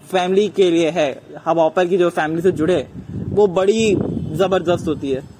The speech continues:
ये जल्द से जल्द उस समस्या को हल करने की कोशिश करते हैं और वो भी ये try करते हैं कि वो समस्या आगे जाके कभी आए नहीं। तो फिर, अ, इस वजह से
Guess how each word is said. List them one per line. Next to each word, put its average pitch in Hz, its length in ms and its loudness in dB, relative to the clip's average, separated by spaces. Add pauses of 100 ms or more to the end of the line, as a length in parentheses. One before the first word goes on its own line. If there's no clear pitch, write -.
(380)
ये 175 100 6
जल्द 196 260 2
से 226 180 2
जल्द 208 260 2
उस 208 140 2
समस्या 180 380 0
को 196 140 2
हल 185 260 2
करने 185 340 0
की 202 140 4
कोशिश 190 280 -2
करते 196 300 0
हैं 240 60 0
और 233 140 0
वो 175 180 0
भी 254 160 -2
ये 240 120 0
try 208 220 2
करते 202 240 0
हैं 254 100 -2
कि 277 260 -4 (380)
वो 220 80 2
समस्या 226 400 0
आगे 170 320 -2
जाके 196 240 -2
कभी 208 180 0
आए 156 400 -2
नहीं। 143 160 -6
तो 147 100 -4
फिर, 175 220 0
अ, 175 440 2
इस 190 160 2
वजह 165 300 2
से 156 260 -2